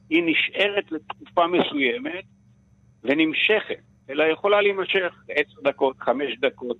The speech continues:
עשרים דקות ולהיעלם. ואז אנשים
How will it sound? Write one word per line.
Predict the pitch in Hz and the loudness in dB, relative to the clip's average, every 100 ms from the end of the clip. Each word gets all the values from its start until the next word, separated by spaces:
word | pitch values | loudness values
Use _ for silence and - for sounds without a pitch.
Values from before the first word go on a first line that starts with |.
| - | -12
עשרים | - 156 160 156 | -8 -2 0 0
דקות | 139 139 156 151 | 0 0 -2 -2
ולהיעלם. | 156 170 185 247 220 - _ _ _ _ _ _ _ _ _ | -4 0 2 0 -2 -10 _ _ _ _ _ _ _ _ _
ואז | - 247 | 0 2
אנשים | 254 226 - 247 247 | 0 0 0 0 -4